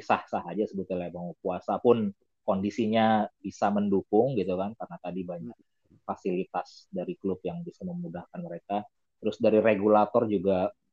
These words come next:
Speaker 1: me-, memfasilitasi kalau mau buka puasa di lapangan kan dikasih break. Terus kalau
Speaker 2: Ya.
Speaker 1: nggak puasa ya silakan dikondisikan. Begitu ya Mane, Salah,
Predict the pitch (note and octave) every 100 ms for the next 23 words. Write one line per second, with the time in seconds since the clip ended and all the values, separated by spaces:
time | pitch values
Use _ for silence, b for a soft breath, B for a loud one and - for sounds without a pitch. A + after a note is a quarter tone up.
0 | G#2 G2 F#2+ F#2+ F#2 F#2 F#2 G#2 G#2+ A#2
1 | - A2 G2+ G2+ - A#2+ G2 F#2+ F#2+ F#2
2 | - F2+ F#2 - F2+ F2 G2 F2+ F#2 F2+
3 | - F#3 G3+ F#3 F#3 - E3+ - F3 -
4 | G#3+ G#3+ - _ _ _ _ _ - E2
5 | D#2+ - - F2 A#2+ A#2 F#2 F2 C3 D3
6 | - F2+ G2 A#2+ - A2 C#3 C#3+ C#3+ D3+
7 | G#2+ G2+ G#2 G#2 _ _ _ _ _ _
8 | _ _ _ _ A#2 A2 G2+ - B2 A#2+
9 | A#2+ B2+ _ G#2 G#2+ C3 C#3+ D3 C3 B2
10 | C3+ C#3+ B2+ A#2+ C3